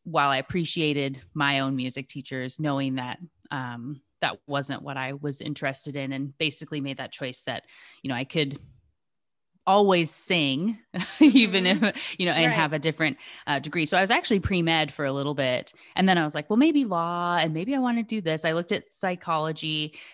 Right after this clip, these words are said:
Speaker 1: and ended up getting a business degree and kind of looped back around,
Speaker 2: Yeah,
Speaker 1: I guess. Yeah.
Speaker 2: sure.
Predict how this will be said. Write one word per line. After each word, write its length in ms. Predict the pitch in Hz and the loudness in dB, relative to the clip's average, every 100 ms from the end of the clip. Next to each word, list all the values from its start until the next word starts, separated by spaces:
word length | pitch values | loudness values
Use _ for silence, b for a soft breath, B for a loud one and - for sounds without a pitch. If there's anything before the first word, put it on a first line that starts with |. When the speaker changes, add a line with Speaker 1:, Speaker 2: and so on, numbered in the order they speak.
| B | B
Speaker 1:
and 300 | 156 147 147 | 0 0 0
ended 200 | 165 151 | 0 0
up 160 | 135 - | -2 -2
getting 220 | 135 131 | -4 -4
a 60 | |
business 420 | 131 131 131 131 - | -6 -8 -8 -12 -10
degree 580 | 131 135 123 117 131 - - | -6 -6 -4 -6 -10 -16 -12
and 500 | 135 127 123 120 - - - _ - - | -8 -6 -6 -8 -10 -14 -16 _ -20 -8
kind 160 | - 135 | 2 4
of 100 | 127 | 4
looped 480 | 143 139 - - - _ _ _ _ - | -4 -4 -6 -8 -8 _ _ _ _ -6
back 260 | 123 123 131 | -4 -4 -6
around, 260 | 120 113 | -6 -4
Speaker 2:
Yeah, 180 | 226 359 | -4 -2
Speaker 1:
I 140 | 349 135 | -4 -4
guess. 300 | - - - | -8 -12 -8
Yeah. 220 | 151 208 | -4 0
Speaker 2:
sure. 240 | 247 151 | -2 -4